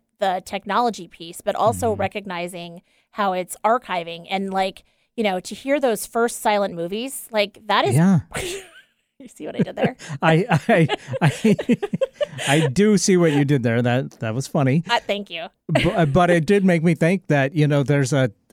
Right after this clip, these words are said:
Speaker 2: a lot of, um, you know, classic movies that have been lost to time that we'll never see again. For instance, there used to be a movie studio in Tacoma, Washington,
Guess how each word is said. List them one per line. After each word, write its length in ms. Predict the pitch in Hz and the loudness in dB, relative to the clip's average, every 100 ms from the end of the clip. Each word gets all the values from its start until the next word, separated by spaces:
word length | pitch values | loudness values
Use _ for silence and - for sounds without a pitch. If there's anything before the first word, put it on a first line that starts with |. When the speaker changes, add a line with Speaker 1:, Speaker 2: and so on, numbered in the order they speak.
| - | -10
Speaker 2:
a 180 | 113 | -8
lot 560 | 104 101 98 107 151 190 180 | -8 -10 -4 0 2 0 0
of, 400 | 135 127 123 117 | 0 2 0 -2
um, 480 | 151 131 120 120 113 - - _ | -4 -2 0 0 0 -6 -20 _
you 100 | - | 0
know, 140 | 131 123 | 0 0
classic 560 | - 127 127 - 170 | -2 0 0 2 0
movies 540 | 127 139 165 180 151 - | 2 4 4 2 0 2
that 140 | 139 | 0
have 200 | 127 107 | 0 0
been 300 | 117 135 135 | 0 2 2
lost 480 | 113 113 117 131 - | 2 -2 0 -2 -2
to 100 | 160 | -4
time 480 | 139 151 151 165 135 - - _ | -2 -2 0 2 0 -2 -20 _
that 140 | 123 | -2
we'll 120 | 120 123 | 0 2
never 260 | 120 117 | 2 0
see 240 | 117 139 123 | -2 -2 -2
again. 280 | 113 160 | 0 0
For 180 | 135 135 | 0 0
instance, 480 | 143 185 - 131 117 - - _ | 0 0 -2 -4 -4 -14 -20 _
there 360 | - 143 139 135 | 0 2 4 2
used 340 | 156 151 190 | 2 0 2
to 80 | 160 | 0
be 220 | 135 139 | 2 2
a 80 | 131 | 2
movie 300 | 117 156 190 | 2 2 2
studio 640 | 147 - 127 113 110 104 123 - _ _ - | -2 0 0 0 -2 0 -2 -4 _ _ -2
in 360 | 139 131 131 | 2 4 2
Tacoma, 520 | 127 156 - 160 165 127 | 2 -2 0 0 2 2
Washington, 720 | 151 208 - 117 110 104 147 | 2 2 0 -2 -4 -2 -4